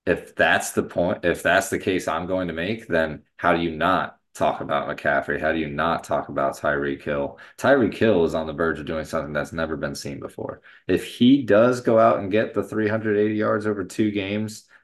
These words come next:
and gets t-, uh, two thousand yards and a si-, and it would be in a sixteen game span 'cause he missed the game.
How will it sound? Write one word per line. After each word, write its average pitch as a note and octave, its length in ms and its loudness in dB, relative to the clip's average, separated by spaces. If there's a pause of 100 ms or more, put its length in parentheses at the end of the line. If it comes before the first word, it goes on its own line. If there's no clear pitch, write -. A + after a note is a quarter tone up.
and F2+ 120 2
gets G2 360 0 (480)
t-, - 260 -6
uh, F#2 140 4
two A2+ 280 2
thousand G#2+ 360 4
yards G2 300 2
and F2+ 120 2
a E2+ 40 -2
si-, - 200 -8
and F#2+ 300 0
it G2 40 2
would G2+ 140 4
be A#2+ 140 6
in A2 120 4
a F#2 60 -4
sixteen G2 480 -4
game G2+ 180 0
span G2 400 0
'cause E2+ 160 -6
he F#2 60 -4
missed G2+ 300 -4
the D#2+ 60 -2
game. D#2 360 -8